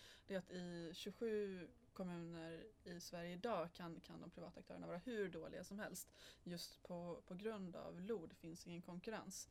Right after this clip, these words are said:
Eh, så att, ja, ä-, även om man levererar uselt så, så får man vara kvar. Eh,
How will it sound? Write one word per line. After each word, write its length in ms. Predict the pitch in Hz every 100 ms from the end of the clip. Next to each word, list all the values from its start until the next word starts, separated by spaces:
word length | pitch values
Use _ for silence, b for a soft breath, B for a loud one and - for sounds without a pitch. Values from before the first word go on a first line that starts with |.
| B B B B
Eh, 800 | 214 190 180 175 175 180 185 202
så 180 | -
att, 340 | 180 - - - - - - -
ja, 180 | 190 175 -
ä-, 160 | 196 185
även 360 | 190 190 185 180
om 120 | 165
man 280 | 160 165 165 196
levererar 720 | 185 185 180 180 190 170 165 170
uselt 640 | 233 214 - - - -
så, 120 | - -
så 300 | 214 185 170
får 280 | 170 - -
man 320 | 175 175 180 185
vara 360 | 175 165 180 180 - - -
kvar. 260 | - 214 - - B B B B B B B
Eh, 440 | 202 190 180 196